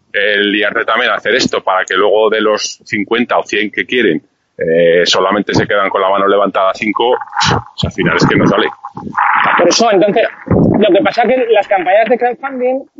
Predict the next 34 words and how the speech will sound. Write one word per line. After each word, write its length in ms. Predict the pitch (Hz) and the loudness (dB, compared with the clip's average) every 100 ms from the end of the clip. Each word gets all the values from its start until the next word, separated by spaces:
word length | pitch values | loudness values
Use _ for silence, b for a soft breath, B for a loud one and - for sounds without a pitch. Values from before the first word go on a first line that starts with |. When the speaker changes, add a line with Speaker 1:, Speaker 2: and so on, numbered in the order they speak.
| 220 - | -20 -8
Speaker 2:
a 60 | - | 0
ver, 200 | 320 349 - - _ 349 330 | 2 2 -6 -14 _ -20 -8
no 200 | 185 196 | 0 2
es 60 | 190 | 2
moco 220 | 233 240 | 2 2
de 140 | 240 | 2
pavo 260 | 233 247 277 | 0 -2 0
y 80 | 233 | 0
tienen 300 | 208 220 233 | 0 2 2
una 80 | 214 | 2
estrategia 500 | 202 208 196 220 220 | 2 2 2 0 -2
detrás 420 | 214 214 240 269 226 | -2 0 0 0 -2
y 40 | |
una 140 | 202 196 | -2 -2
forma 300 | 214 214 240 | -4 -2 0
de, 480 | 233 214 185 165 143 | 2 4 4 2 0
de 100 | 165 | -10
hacer 160 | 175 | 0
las 160 | 190 - | 0 0
cosas. 300 | 196 - 147 - - _ _ _ _ | -6 -6 -6 -6 -8 _ _ _ _
Entonces, 680 | 202 196 226 233 185 160 - _ - - _ _ _ _ _ - _ - | -2 0 2 2 0 0 -4 _ -16 -16 _ _ _ _ _ -20 _ -2
eh, 580 | 202 196 190 185 180 165 _ _ | 0 2 0 0 -2 -6 _ _
tienes 200 | 196 202 | -10 -8
que 80 | 220 | -6
tener 200 | 226 226 | -4 -2
previsto 300 | 220 240 - | -2 -4 -6
el 80 | 175 | -6
poderte 280 | 180 208 202 | -6 -4 -6
pasar 420 | - - 226 277 | -6 -4 -2 -2
del 180 | 185 170 | -2 -2
presupuesto 600 | - 180 208 208 240 294 | 0 2 0 0 -2 0
y 160 | 185 165 | 2 2
ya 160 | 156 175 | 4 2
se, 140 | - | 0